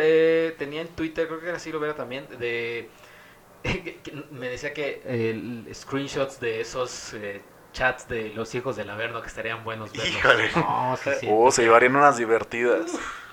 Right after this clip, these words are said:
Speaker 1: ya sé, oye, porque, porque, sí, no.
Speaker 3: Ah, están bárbaros.
Speaker 1: Ahorita, ¿qué, qué, qué nombre tenemos? Porque siempre les decimos que,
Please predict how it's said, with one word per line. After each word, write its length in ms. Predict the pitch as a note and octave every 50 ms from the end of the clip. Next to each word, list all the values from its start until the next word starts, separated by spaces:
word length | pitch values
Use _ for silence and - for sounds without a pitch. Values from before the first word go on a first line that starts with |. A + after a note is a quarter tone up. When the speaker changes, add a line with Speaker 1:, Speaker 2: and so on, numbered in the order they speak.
| - - -
Speaker 1:
ya 120 | - - -
sé, 360 | - - - - - C#3+ C3+
oye, 260 | A2 - - - C3 B2
porque, 580 | C#3+ B2 A#2+ - B2 A#2 A2+ A2+ A2 A2 A2 - -
porque, 420 | B2 - - A#2+ A2+ G#2+ G#2+ G#2 - _ _ - - - - - - - - -
sí, 220 | - - - G#2
no. 80 | - - - - _ - - - - - - D3+ -
Speaker 3:
Ah, 240 | C#3+ B2 G2+ - - - - -
están 260 | - - - - -
bárbaros. 500 | - G3 - F#2 E2+ - - - - -
Speaker 1:
Ahorita, 240 | B2 C#3+ E3+ G#3 F#3+
¿qué, 200 | - G3+ F#3+ -
qué, 180 | - - F#3 -
qué 180 | - - G3
nombre 240 | F#3+ G3 G3 G3 G3
tenemos? 420 | F#3+ - C#3 C3+ C#3 C#3 B2+ A2+ -
Porque 220 | - C3 - B2+
siempre 300 | A#2 - D3+ C#3 D#3 D#3+
les 140 | D3 B2+ A2
decimos 440 | - - - C3 B2 B2+ B2 B2+ B2+
que, 280 | - - A2 G2+ G#2